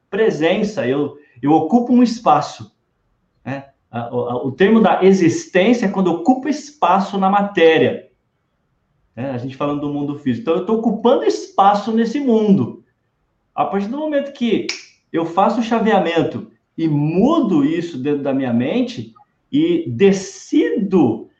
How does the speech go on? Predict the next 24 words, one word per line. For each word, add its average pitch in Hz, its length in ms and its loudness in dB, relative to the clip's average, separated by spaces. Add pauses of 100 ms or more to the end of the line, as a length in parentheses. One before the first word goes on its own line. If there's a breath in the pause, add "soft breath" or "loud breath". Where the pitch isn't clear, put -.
(140 soft breath)
viver 156 960 -4
uma 180 340 -4
vida 156 560 -4
que 165 200 -10
realmente 190 1120 -2
eu 165 220 -2
mereço, 143 800 -2 (360 soft breath)
que 135 220 -2
é, 151 120 2
é, 151 160 -2
é, 135 480 0
eu 131 120 -6
gosto 151 300 -2
muito 160 260 -8
de 156 60 -10
uma, 156 420 -2
de - 120 -8
uma, 120 720 -4 (260)
de 123 100 -2
uma 131 120 4
expressão 127 460 -4
que 160 80 -6
é - 20 0
assim, 120 360 -6